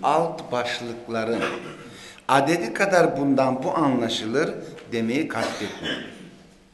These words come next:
Yine sahabe için düşündüğümüz şeyi buradaki bütün arkadaşlar için düşünebiliriz.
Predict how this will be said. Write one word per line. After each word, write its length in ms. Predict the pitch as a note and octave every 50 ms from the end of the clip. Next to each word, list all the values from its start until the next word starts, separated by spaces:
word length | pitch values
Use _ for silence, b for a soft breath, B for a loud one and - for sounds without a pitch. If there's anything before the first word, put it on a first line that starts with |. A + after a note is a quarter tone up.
| - - - - - - _ _ _ _ _ B B B B B B -
Yine 460 | C3 D#3 F#3 F3 D#3+ B2+ G2+ E2+ - - - - -
sahabe 560 | - - - G#2+ G2+ G#2+ G#2 G#2+ A#2 D3+ F#3+
için 340 | A3 G#3 G3+ G#3 G3+ F#3+ F3
düşündüğümüz 760 | E3 D#3+ - D#3 D#3 D3+ C3 B2+ C3+ B2+ A#2+ A#2 A2+ - -
şeyi 360 | A2+ G#2+ G2+ G2+ G#2 A#2 - - - - - - - - - - - - - - - - - _ _ B B B B B B B -
buradaki 520 | C3 D#3 E3 D#3+ D3 C#3+ - C#3 C#3+ -
bütün 260 | F#3+ F#3+ - - D#3+
arkadaşlar 720 | - - C#3 C#3 C#3 - C#3 C3 C#3 C3 - - - C#3 C3+
için 280 | C3 - - C3 C3+
düşünebiliriz. 840 | C3 C3 - - B2+ B2+ C3 C3 C3 C3 C3 C3+ D3+ C#3 - - -